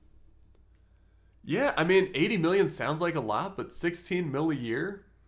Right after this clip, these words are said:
for Bertans, who's probably going through his prime, I don't hate that.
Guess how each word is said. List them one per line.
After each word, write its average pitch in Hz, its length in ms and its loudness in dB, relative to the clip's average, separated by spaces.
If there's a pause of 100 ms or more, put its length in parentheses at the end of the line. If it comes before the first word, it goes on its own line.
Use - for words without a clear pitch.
(160)
for 131 320 0 (220)
Bertans, 131 480 0
who's 123 120 -6
probably 117 320 -2
going 127 240 -2
through 143 140 -4
his 131 120 -6
prime, 131 460 -6 (1040)
I 202 100 -4
don't 269 160 0
hate 311 260 0
that. - 300 -8